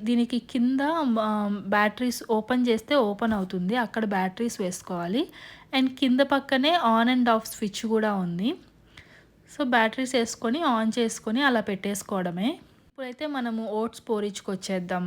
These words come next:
మళ్ళీ. ఆ ఓట్స్ అలా కాసేపు నానబెట్టుకున్న తర్వాత ఇలా స్టవ్ మీద పెట్టుకొని కుక్ చేసేసుకోవడమే. బాగా కుక్ అయిన తర్వాత తీసేసి దాంట్లో మీకు నచ్చిన ఫ్రూట్స్ and మీకు నచ్చిన డ్రై ఫ్రూట్స్, కొంచెం తేనె అలా మిక్స్ చేసుకొని తినేయడమే. డైట్ చేసే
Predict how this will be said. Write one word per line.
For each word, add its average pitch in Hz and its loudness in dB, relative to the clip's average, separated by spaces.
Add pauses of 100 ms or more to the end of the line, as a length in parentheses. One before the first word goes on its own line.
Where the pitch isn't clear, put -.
మళ్ళీ. 170 -4 (480)
ఆ 240 6 (160)
ఓట్స్ 247 0
అలా 240 4
కాసేపు 233 -2
నానబెట్టుకున్న 214 -2
తర్వాత 208 -4
ఇలా 233 0
స్టవ్ 196 0
మీద 220 -2
పెట్టుకొని 214 -4
కుక్ 208 -2
చేసేసుకోవడమే. 196 -4 (800)
బాగా 254 6 (100)
కుక్ - -4
అయిన 240 2
తర్వాత 220 -2 (120)
తీసేసి 233 0
దాంట్లో 240 0 (120)
మీకు 240 0
నచ్చిన 226 -2 (120)
ఫ్రూట్స్ 202 -4 (140)
and 214 -2 (120)
మీకు 240 -2
నచ్చిన 226 -4 (100)
డ్రై 196 -2 (100)
ఫ్రూట్స్, 202 -4 (520)
కొంచెం 233 2 (120)
తేనె 202 0 (360)
అలా 220 4
మిక్స్ - -4
చేసుకొని 214 -2 (100)
తినేయడమే. 190 0 (100)
డైట్ 220 0
చేసే 240 -2